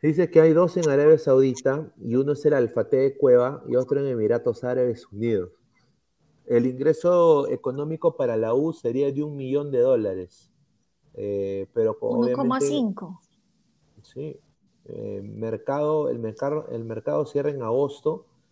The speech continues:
Speaker 1: En caso de no darse, la U buscará me-, una mejor operación o un mejor club a fin de año.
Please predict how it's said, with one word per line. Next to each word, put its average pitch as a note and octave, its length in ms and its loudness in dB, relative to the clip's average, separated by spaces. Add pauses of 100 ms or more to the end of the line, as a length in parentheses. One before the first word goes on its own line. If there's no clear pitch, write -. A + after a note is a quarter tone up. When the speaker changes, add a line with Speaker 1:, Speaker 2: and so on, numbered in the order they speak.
(320)
Speaker 1:
En G#2+ 200 -10
caso C#3+ 580 0
de A2+ 140 0
no C3+ 180 -6
darse, D3 600 -4 (260)
la G#2 160 -4
U C3+ 680 0
buscará A#2+ 600 -6
me-, A#2+ 260 -8
una C#3 220 -8
mejor C3 340 -2
operación C#3 580 -2
o B2 80 -4
un B2 100 -6
mejor B2+ 360 -6
club C3+ 240 0
a A2 40 -6
fin A#2 240 -12
de A2 120 0
año. F#2+ 260 -6